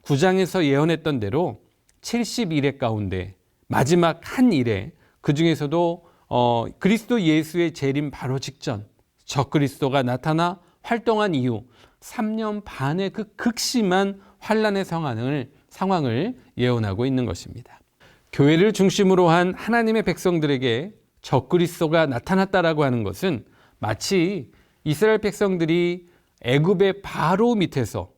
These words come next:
당했던 노예 생활이라든지 안티오쿠스 치하에서 유대인들이 경험하게 될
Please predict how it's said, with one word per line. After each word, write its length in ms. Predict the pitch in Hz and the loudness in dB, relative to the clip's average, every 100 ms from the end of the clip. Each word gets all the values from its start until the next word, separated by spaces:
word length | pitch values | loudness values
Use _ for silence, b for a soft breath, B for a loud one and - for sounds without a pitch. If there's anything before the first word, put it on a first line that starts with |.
| - | -10
당했던 560 | 123 120 117 127 113 | -4 -4 -2 -4 -2
노예 260 | 110 127 180 | 0 2 2
생활이라든지 920 | 180 180 156 127 104 98 90 98 - _ b b b | 0 -2 -2 0 -2 -2 -6 -10 -14 _ b b b
안티오쿠스 760 | 95 123 131 160 160 151 151 156 | -4 -2 2 0 2 -4 -4 -8
치하에서 720 | - 180 160 147 - 190 202 | 0 2 4 2 0 -2 0
유대인들이 540 | 170 190 220 202 214 | -4 0 0 0 -4
경험하게 560 | 202 156 156 160 151 131 | -2 -2 0 0 0 -2
될 300 | 127 180 135 | -2 -2 -4